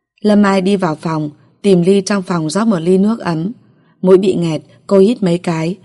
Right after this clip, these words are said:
tai cũng ù ù. Cô sờ điện thoại di động, gọi cho Lục Thanh. "Trở về chưa?"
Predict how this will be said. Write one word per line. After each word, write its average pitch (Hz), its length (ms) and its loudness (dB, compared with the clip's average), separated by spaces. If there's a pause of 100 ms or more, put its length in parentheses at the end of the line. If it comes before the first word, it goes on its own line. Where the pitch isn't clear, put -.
(140)
tai 190 220 2
cũng 185 280 -2
ù 165 220 -2
ù. 160 320 -4 (920)
Cô 185 180 6
sờ 175 180 0
điện 156 200 -4
thoại - 200 -6
di 190 180 0
động, 160 200 -2 (280)
gọi 170 240 -2
cho 190 160 0
Lục 175 260 0
Thanh. 180 320 -4 (1800)
"Trở 233 160 0
về 202 160 -2
chưa?" 240 360 -2